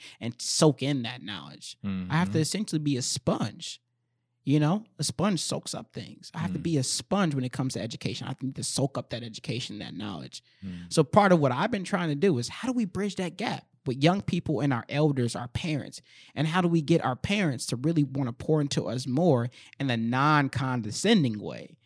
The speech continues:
Speaker 1: right? Because a lot of
Speaker 2: Mm.
Speaker 1: times what happens
Speaker 2: Tell
Speaker 1: is
Speaker 2: us
Speaker 1: when
Speaker 2: what
Speaker 1: you,
Speaker 2: not to do.
Speaker 1: when you're having those conversations with your parents or elders, it comes off as condescending. And for young people,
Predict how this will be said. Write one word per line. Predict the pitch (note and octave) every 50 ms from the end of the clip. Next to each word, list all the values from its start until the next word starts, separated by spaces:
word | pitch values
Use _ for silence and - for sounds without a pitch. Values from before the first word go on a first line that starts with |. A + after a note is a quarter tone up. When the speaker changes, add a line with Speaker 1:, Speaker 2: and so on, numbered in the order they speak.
| _ _ _ _ _
Speaker 1:
right? | - C3 C3+ C#3 D3 C#3+
Because | C#3 - D3+ C3+
a | C3 C3
lot | C3+ C3+ C#3+ D3
of | C#3+
Speaker 2:
Mm. | -
Speaker 1:
times | - D3 C#3+ C#3+ B2+
what | C3 B2
happens | C#3+ D#3+ G#3 A#3+ - E3 -
Speaker 2:
Tell | G#2+
Speaker 1:
is | A2+ A#2+
Speaker 2:
us |
Speaker 1:
when | A#2+ G#2
Speaker 2:
what | - -
Speaker 1:
you, | -
Speaker 2:
not | G2 F#2+ F#2
to | - G2
do. | G2 G2+
Speaker 1:
when | D3+ D3+
you're | D3+ D#3
having | D3+ D#3 D3+ D3+ C3+ C#3+ C#3+
those | C#3+ C#3 C3+
conversations | - - D3 D3 C#3+ C3 - - C#3+ C3 - C#3 A#2+
with | C3+ C3 -
your | C3 A#2+
parents | - - C#3+ C3+ C3 C3+ C3 -
or | B2 A#2+ -
elders, | - C3+ C3 C3 B2 B2 B2 A#2+ - -
it | - - -
comes | - D3+ C#3 C#3 C#3
off | C3+ B2 -
as | B2+ -
condescending. | - - C3+ C#3 C3 B2 A#2+ - - D#3 D#3+ E3 G3 G3 D#3+
And | C3+ -
for | -
young | A#2 A#2+ C#3 D#3 -
people, | - F#3+ F3 - F#3 F#3